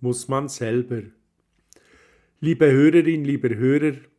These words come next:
als ich dann wegen Ortswechsel den Zahnarzt gewechselt hatte,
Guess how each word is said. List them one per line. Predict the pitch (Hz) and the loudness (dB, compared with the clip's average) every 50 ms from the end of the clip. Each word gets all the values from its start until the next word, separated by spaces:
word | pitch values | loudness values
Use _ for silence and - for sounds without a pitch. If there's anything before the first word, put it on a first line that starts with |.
| _ _ _ _ _ _ _ _ _ | _ _ _ _ _ _ _ _ _
als | - 165 170 - | -2 -2 -2 -2
ich | 196 165 - - | -6 -8 -6 0
dann | - 160 160 165 170 160 147 | 2 2 4 2 0 -2 0
wegen | 151 151 127 131 135 131 | -2 0 0 -2 -6 -2
Ortswechsel | 156 170 175 190 180 - - - 156 160 156 - - - - 143 127 | 2 2 2 2 2 -2 -4 0 0 0 0 0 -6 -4 -4 -4 -4
den | - - 117 110 104 - | -4 -6 -8 -8 -8 -12
Zahnarzt | - - 143 143 147 147 143 131 131 - - - | -4 -2 0 0 0 0 -2 -4 -6 -8 -12 -6
gewechselt | - 123 113 110 127 147 143 - - - 151 147 - - | -6 -6 -2 -2 -2 -4 -4 -6 -8 -8 -8 -8 -4 -4
hatte, | 131 131 127 127 _ - 135 123 | -4 -4 -4 -6 _ -10 -10 -10